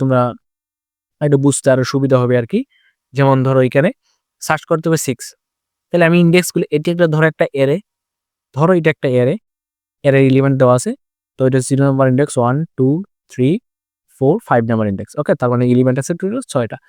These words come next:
তো আমাকে সিক্সটা ফাইন্ড করতে হবে। ধরো সিক্স এখানে ছিল, তাহলে আমি কি বলবো? শুরু করবো এইখান থেকে, বলবো, "এইখান থেকে শুরু করো, একটা পয়েন্টার রাখলাম, আই এখান থেকে শুরু হবে, ফার্স্টেই সিক্স পেয়ে গেছি।" তাহলে বলবো, "Six is found।"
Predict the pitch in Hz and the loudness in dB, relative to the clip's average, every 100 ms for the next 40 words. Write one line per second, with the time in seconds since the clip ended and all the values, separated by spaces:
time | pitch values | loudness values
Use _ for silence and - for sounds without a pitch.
0 | _ _ - 147 165 180 190 - 180 - | _ _ -4 -2 0 -4 -6 -4 -2 -2
1 | 127 120 110 104 110 _ _ _ - 131 | -2 -2 -6 -10 -18 _ _ _ -8 2
2 | 185 240 254 - 214 - 196 170 135 - | 4 4 4 0 -2 -2 0 0 -2 -4
3 | 120 - _ _ _ _ _ _ _ _ | -12 -16 _ _ _ _ _ _ _ _
4 | _ 196 220 214 185 127 120 - _ _ | _ 0 0 0 0 0 -2 -10 _ _
5 | _ _ _ - 170 190 208 226 226 202 | _ _ _ 0 4 4 4 4 4 2
6 | 156 131 117 110 123 135 143 151 180 196 | 2 -2 -4 -10 -8 -2 0 0 0 0
7 | 202 151 147 180 220 - - 147 143 143 | -2 0 0 0 -2 -6 -4 -4 -2 -2
8 | 156 160 165 165 147 151 160 180 185 143 | -4 -8 -4 -2 -2 -2 -4 -4 -4 -2
9 | 135 170 294 - _ _ _ - 190 - | 0 0 -2 -6 _ _ _ -4 -2 -2
10 | - 226 208 170 - - 127 110 - 131 | -4 -4 -2 -4 -4 -2 0 -2 -6 -14
11 | - _ _ _ _ 135 135 135 135 233 | -20 _ _ _ _ -2 2 2 2 2
12 | - _ _ - - 170 - 170 - 139 | 0 _ _ -4 -2 -2 -2 -4 -4 -2
13 | 127 107 | 0 -2